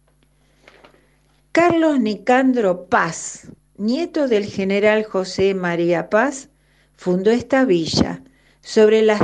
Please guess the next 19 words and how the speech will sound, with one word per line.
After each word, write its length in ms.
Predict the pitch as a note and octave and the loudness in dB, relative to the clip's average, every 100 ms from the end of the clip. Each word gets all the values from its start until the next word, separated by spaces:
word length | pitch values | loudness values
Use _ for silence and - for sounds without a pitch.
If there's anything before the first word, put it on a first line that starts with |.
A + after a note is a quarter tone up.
| - | -2
tierras 500 | C4+ C#4+ D4+ D4+ C#4 | -2 -2 -2 -2 -4
de 80 | G#3 | -4
la 120 | G3+ | -4
estancia 640 | G3+ - G#3+ A3 - G#3+ | -8 -6 -6 -6 -6 -6
Santa 480 | G#3+ F#3+ F#3+ G3 F#3+ | -2 -2 -2 0 0
Leocadia 640 | F#3 F#3 F#3 G#3 A3 A3+ A3 | 2 0 0 2 4 2 2
de 100 | F3+ | 2
la 200 | F3 - | 0 -4
que 120 | F3+ | -8
ya 420 | - F#3+ G3 G3 - _ _ _ - | -4 0 0 -2 -8 _ _ _ -2
hemos 480 | F#3+ G3+ G3 G3+ | 2 2 0 -2
hablado 640 | G3+ G#3 G#3 F3 E3 F#3 - - _ - | 0 2 2 2 0 -4 -6 -20 _ -6
y 260 | C4 - | -4 -2
que 460 | C4+ B3+ C4+ C4+ - _ _ _ - | 2 4 2 -6 -20 _ _ _ 0
Carlos 560 | A#3+ A#3 A3+ A#3 A3+ | 2 2 0 -2 -2
heredó 440 | G3+ F#3 F3+ F3+ F3 | 0 2 2 2 2
de 100 | F3+ | -2
su 260 | G#3 G3+ | -4 -6
padre. 600 | - E3 D3+ - C3+ - | -6 -4 -6 -8 -10 -14